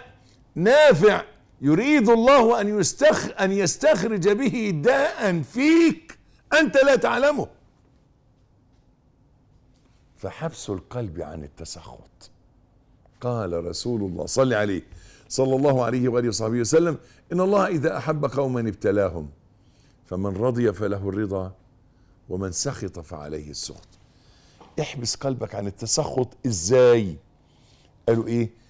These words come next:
تجرع المرارة من غير تعبيس في الوجه. مش أنت أحيانًا بتاخد دواء مر؟ أحيانًا بيبقى ابنك مريض،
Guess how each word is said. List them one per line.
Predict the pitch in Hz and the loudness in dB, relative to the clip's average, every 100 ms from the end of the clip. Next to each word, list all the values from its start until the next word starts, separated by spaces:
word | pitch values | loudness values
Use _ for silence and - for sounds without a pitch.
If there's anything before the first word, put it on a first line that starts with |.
| _ _ _ | _ _ _
تجرع | 98 92 143 143 101 98 92 | -10 -4 -2 -2 -4 -6 -4
المرارة | 98 90 92 101 127 143 151 147 _ _ _ _ _ _ - | -6 -6 -6 -4 -2 -2 -4 -6 _ _ _ _ _ _ -10
من | 98 | -8
غير | 104 135 143 120 | -2 0 2 0
تعبيس | 110 - 87 90 123 160 139 - | -4 -4 -4 -4 -4 -2 -2 -4
في | 107 - | -6 -6
الوجه. | 101 110 101 - - _ _ _ _ _ _ _ _ _ | -2 0 0 -2 -16 _ _ _ _ _ _ _ _ _
مش | - 127 | -12 -8
أنت | 113 | -6
أحيانًا | - - 120 151 139 | -8 -10 -8 -8 -8
بتاخد | 95 90 123 107 95 | -10 -10 -10 -8 -6
دواء | 110 104 | -4 -4
مر؟ | 92 98 95 - _ _ _ _ _ _ _ _ - | -4 -6 -8 -14 _ _ _ _ _ _ _ _ -20
أحيانًا | - 127 202 190 | -12 -8 -4 -4
بيبقى | 139 123 131 - | -2 -2 -4 -4
ابنك | 135 113 110 - - _ _ _ _ - | -6 -2 -4 -6 -18 _ _ _ _ -6
مريض، | 110 120 123 98 | -2 0 0 -2